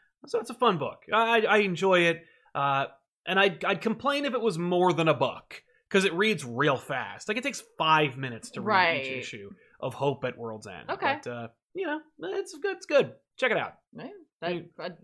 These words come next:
Speaker 2: it's a dollar.
Speaker 1: Right, it's a buck, you know. Uh, D C's Dead Planet. Uh, this is, of course, the sequel series. Tom Taylor, Trevor Hairsine. This is the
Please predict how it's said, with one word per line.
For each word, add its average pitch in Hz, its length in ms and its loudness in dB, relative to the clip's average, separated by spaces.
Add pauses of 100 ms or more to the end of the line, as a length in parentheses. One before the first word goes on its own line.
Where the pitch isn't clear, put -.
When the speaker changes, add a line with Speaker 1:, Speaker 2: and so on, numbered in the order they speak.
(100)
Speaker 2:
it's 165 160 -18
a - 20 -18
dollar. 180 420 -6
Speaker 1:
Right, - 200 0
it's 190 160 0
a - 20 -2
buck, - 360 -6 (380)
you 139 160 -14
know. - 440 -20 (200)
Uh, 113 200 -14 (460)
D 185 180 2
C's 220 280 -4
Dead 202 280 2
Planet. 214 420 2 (580)
Uh, 147 360 -4
this 156 160 -6
is, 156 60 -6
of 139 60 -8
course, 156 180 0
the 147 80 -14
sequel 202 280 -4
series. 202 460 0
Tom 165 200 0
Taylor, 170 380 4
Trevor 156 260 -2
Hairsine. 165 540 -4 (240)
This 156 140 -2
is 156 60 -2
the 160 120 2